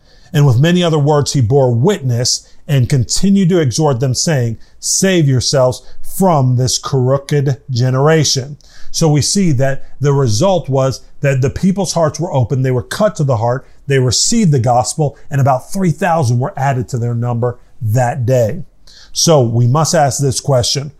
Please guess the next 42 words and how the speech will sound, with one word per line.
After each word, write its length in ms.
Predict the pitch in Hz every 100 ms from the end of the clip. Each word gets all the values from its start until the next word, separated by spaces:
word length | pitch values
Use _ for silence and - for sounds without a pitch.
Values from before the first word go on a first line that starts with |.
| - - -
What 300 | 117 156 196
are 140 | 165
we 160 | 160 143
to 100 | 127
do? 220 | 117 113
If 160 | 113
this 200 | 135 170
is 200 | 208 143
the 180 | 131 120 - - 117
gospel 560 | 143 185 151 - 123
account, 380 | 117 - 123 127 - -
this 180 | 147 165
is 200 | 143 127
the, 180 | 120 - - -
our, 140 | 147
our 260 | 170 127 -
early 300 | 170 185 185
history 420 | - 165 - 156
of 80 | 135
the 100 | 131
church, 300 | - 156 139
and 140 | 131
this 160 | 139 143
is 140 | 139
God's 340 | 104 147 185 -
prescription 580 | 156 - - 160 143 110
for 220 | 139 117 - -
what 220 | 147 123
Jesus 480 | 104 160 208 185 -
himself 380 | 143 - 143
said 260 | - 170 147
he's 220 | 127 110
looking 340 | 147 175 139 117
for, 380 | - 120 143 - - - -
what 260 | 127 196
are 60 | 196
we 160 | 190
to 100 | 151
do 420 | 127 120 170 135 151
if 180 | 135
we 180 | 147 139
are 180 | 135 120